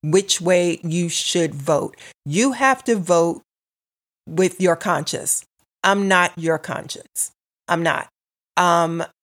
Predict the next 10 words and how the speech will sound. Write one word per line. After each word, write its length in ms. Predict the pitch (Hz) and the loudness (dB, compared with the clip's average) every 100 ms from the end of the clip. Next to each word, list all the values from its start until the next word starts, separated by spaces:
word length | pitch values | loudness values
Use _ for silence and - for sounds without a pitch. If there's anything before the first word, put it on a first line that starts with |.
| _ _ _ - | _ _ _ -8
so 720 | - 202 185 180 175 170 - 185 | -2 2 2 4 2 0 -4 -2
if 340 | 190 180 180 - | 0 0 -4 -8
there's 480 | 165 190 180 180 - | 0 2 2 0 -2
a 60 | - | -6
candidate 720 | - 269 240 226 220 220 - _ _ _ - | -4 -2 0 0 0 0 -4 _ _ _ -16
that 460 | 170 196 175 165 - | -2 2 2 0 -4
you 280 | 170 226 254 | -4 -2 -4
feel, 760 | - 240 220 214 208 202 202 - | -4 -2 2 4 4 2 0 -2
um, 320 | 170 170 165 | -2 -2 -4
represents 960 | 156 160 202 208 196 165 185 175 175 | -4 0 0 0 -2 0 0 -2 -4